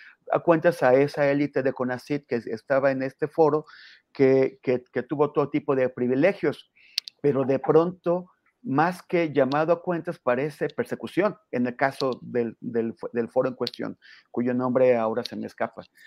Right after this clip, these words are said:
Y, y en el caso de lo de la élite del, del, del cide, para poner, para llamar a cuentas, llegas a, a, a dar patadas y, o sea, parece que, que, que confundiste el CIDE, el cide con un, con, con un, con un, con un,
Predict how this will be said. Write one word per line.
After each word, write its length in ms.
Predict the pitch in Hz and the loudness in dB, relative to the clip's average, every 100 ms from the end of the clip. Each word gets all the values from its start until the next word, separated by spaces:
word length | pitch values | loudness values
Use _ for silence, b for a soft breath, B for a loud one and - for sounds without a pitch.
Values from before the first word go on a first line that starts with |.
| B B _ | B B _
Y, 300 | 131 127 127 - | -4 -4 -4 -6
y 180 | 123 | 0
en 100 | 135 | 0
el 100 | 139 | 0
caso 580 | 139 165 170 190 185 - _ | 2 2 4 2 0 -2 _
de 260 | 147 131 127 | -6 0 2
lo 120 | 131 | 4
de 100 | 131 | 4
la 120 | 135 | 2
élite 340 | 156 170 175 | 0 0 0
del, 220 | 160 165 147 | 2 2 -2
del, 400 | 147 143 135 139 | -4 -2 -4 -4
del 200 | 135 131 | -4 -4
cide, 480 | - 220 185 175 185 B B B | -6 -6 -2 -4 -8 B B B
para 160 | 135 131 | 0 2
poner, 440 | 139 143 165 156 | 2 2 0 -4
para 220 | - 131 127 | -4 0 0
llamar 300 | 127 139 180 | -2 -2 -2
a 100 | 180 | -2
cuentas, 400 | 202 185 196 151 | -6 -4 -6 -2
llegas 400 | 147 147 170 - | -2 0 -2 -4
a, 260 | - 127 - | -6 -4 -2
a, 220 | 131 - | 0 0
a 40 | |
dar 200 | 123 147 | 0 -2
patadas 560 | 160 143 160 151 160 160 | -2 0 0 0 0 -4
y, 380 | 110 113 107 101 | -10 -8 -8 -8
o 80 | 104 | -8
sea, 160 | 104 | -8
parece 480 | - 120 135 175 160 B B B B - | -4 -4 -2 -2 -4 B B B B -6
que, 340 | 120 113 110 | -4 -2 -4
que, 200 | - 110 - | -4 -4 -2
que 120 | 123 | -2
confundiste 500 | 131 117 123 147 170 | -2 -2 -2 -2 0
el 80 | 160 | 0
CIDE, 280 | 151 143 - | 0 -2 0
el 160 | 127 127 | -2 0
cide 260 | 135 147 | 0 0
con 160 | 147 127 | 0 -2
un, 160 | 131 | -2
con, 220 | 120 120 117 | -2 -4 -4
con 200 | 135 139 | -4 -4
un, 120 | 120 | -4
con 220 | - 139 | -2 0
un, 460 | 147 143 120 107 - | 0 0 -2 -4 -6
con 180 | 107 110 | -6 -2
un, 360 | 139 127 90 | -2 -2 -6